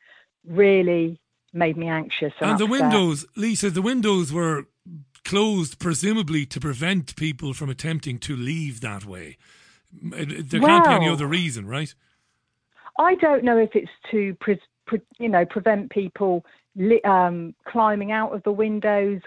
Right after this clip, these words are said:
Speaker 1: or to stop them breathing fresh air. I mean, it just seemed very surreal and very strange, especially when Boris Johnson has been saying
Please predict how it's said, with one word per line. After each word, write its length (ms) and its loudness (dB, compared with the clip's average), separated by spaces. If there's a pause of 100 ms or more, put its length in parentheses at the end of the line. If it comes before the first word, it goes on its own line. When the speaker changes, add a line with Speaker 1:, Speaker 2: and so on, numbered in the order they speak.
(100)
Speaker 1:
or 400 2 (560)
to 160 -2
stop 280 2
them 140 2
breathing 520 0 (140)
fresh 320 0
air. 440 2
I 160 2
mean, 260 -2
it 160 -8
just 300 0
seemed 380 -4
very 340 2 (100)
surreal 480 0
and 160 -10
very 380 -2
strange, 380 -4
especially 680 0 (280)
when 140 -2
Boris 320 4 (120)
Johnson 560 -2
has 180 -2
been 160 -6 (100)
saying 320 0